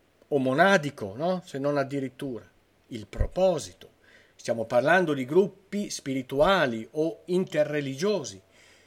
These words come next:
che quindi, animati tutti dallo stesso intento di manifestare il piano divino, lo fanno con diverse forme, che sono quelle di raggio, di tradizione, di cultura. Dunque,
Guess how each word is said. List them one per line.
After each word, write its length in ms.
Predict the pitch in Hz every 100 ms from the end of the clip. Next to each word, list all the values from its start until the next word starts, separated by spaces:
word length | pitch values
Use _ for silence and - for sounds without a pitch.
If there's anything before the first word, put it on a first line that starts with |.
| _
che 160 | -
quindi, 480 | - 208 190 117 92 _ _ _ _ _ -
animati 580 | 143 147 156 185 180 151
tutti 520 | 247 226 _ - 95
dallo 240 | 117 123
stesso 360 | 123 175 170 165
intento 520 | 156 196 196 143 120
di 100 | 110
manifestare 640 | 95 101 104 107 147 147
il 80 | 131
piano 280 | - 143 147
divino, 640 | 151 147 131 135 208 262 - _ _ _ -
lo 160 | 233
fanno 680 | 277 185 175 185 190 190 _ -
con 140 | 269
diverse 400 | 262 254 247 262
forme, 520 | - 277 190 107 98 - _
che 100 | -
sono 220 | 139 170 -
quelle 280 | 147 135
di 140 | 113 110
raggio, 720 | 101 135 208 151 131 117 120 _ -
di 140 | - 113
tradizione, 920 | 131 131 120 - - 110 170 180 131
di 100 | 117
cultura. 600 | - 143 - 104 107 101 _ _ _ _ _
Dunque, 800 | - 156 269 190 117 - 98 90